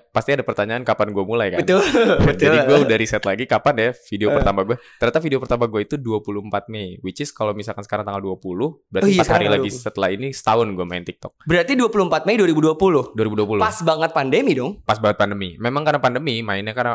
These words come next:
Speaker 1: karena gabut di rumah, lulus
Speaker 2: Uh-huh.
Speaker 1: kuliah. Terus ya udah peng-, pengen nyoba platform baru aja gitu, pengen nyoba.
Speaker 2: Oke, berarti setelah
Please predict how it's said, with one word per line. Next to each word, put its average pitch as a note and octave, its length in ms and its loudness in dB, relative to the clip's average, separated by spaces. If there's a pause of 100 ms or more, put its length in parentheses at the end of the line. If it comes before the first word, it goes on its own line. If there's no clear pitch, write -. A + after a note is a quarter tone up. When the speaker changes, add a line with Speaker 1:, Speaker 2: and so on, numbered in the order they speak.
Speaker 1:
karena G#2 340 -4 (220)
gabut G2 480 0
di - 140 -8
rumah, G#2+ 480 -6
lulus G#2+ 160 -6
Speaker 2:
Uh-huh. C3+ 160 -2
Speaker 1:
kuliah. C#3+ 320 0 (640)
Terus - 480 -8 (100)
ya - 140 -6
udah A2 280 2
peng-, G2+ 280 -4
pengen F#2+ 260 -6
nyoba F2+ 400 2
platform F#2 480 -4
baru F#2+ 300 -2
aja G#2 160 -6
gitu, F2+ 240 -12
pengen D3+ 160 0
nyoba. F3 280 4 (100)
Speaker 2:
Oke, C#3 300 -2 (200)
berarti C3 320 0
setelah C#3+ 960 0